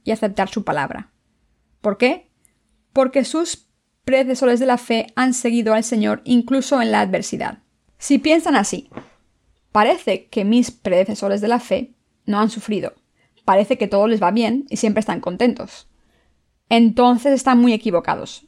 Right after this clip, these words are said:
Los predecesores de la fe en la Iglesia de Dios se han negado a sí mismos durante mucho tiempo para servir al Evangelio del agua y el Espíritu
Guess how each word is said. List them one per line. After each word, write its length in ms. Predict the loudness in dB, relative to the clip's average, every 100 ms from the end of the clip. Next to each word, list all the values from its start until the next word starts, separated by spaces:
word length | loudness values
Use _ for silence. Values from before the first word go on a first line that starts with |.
| _
Los 360 | 0 2 2 0
predecesores 840 | -14 -2 2 2 2 -2 -2 -2
de 80 | 0
la 100 | 0
fe 340 | 0 -2 -2 -2
en 100 | 0
la 80 | 2
Iglesia 280 | 2 0 2
de 100 | 0
Dios 400 | 0 -2 -6 -20 _ _ _
se 200 | -4 0
han 160 | 4 4
negado 320 | 4 4 4
a 60 | 4
sí 140 | 2
mismos 440 | 2 4 2 2
durante 360 | 0 -2 0 0
mucho 300 | 0 0 0
tiempo 400 | 0 0 0 -2
para 240 | 2 2
servir 340 | 2 0 2 4
al 100 | 4
Evangelio 460 | 2 -2 0 2
del 120 | 2 2
agua 320 | 2 0 -2
y 120 | -2
el 60 | -2
Espíritu 600 | -2 -2 -2 -2 -4 -8